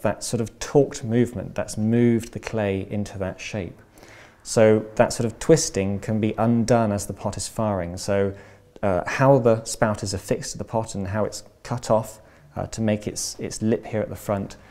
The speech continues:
that has to be taken into consideration, how the pot is gonna change from, uh,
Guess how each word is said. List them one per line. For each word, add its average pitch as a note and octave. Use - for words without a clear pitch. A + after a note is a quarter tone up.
that B2+
has C#3
to -
be A#2+
taken B2
into A2
consideration, G#2
how G#2
the G#2
pot A2
is G#2+
gonna G#2
change G#2
from, G#2
uh, F2+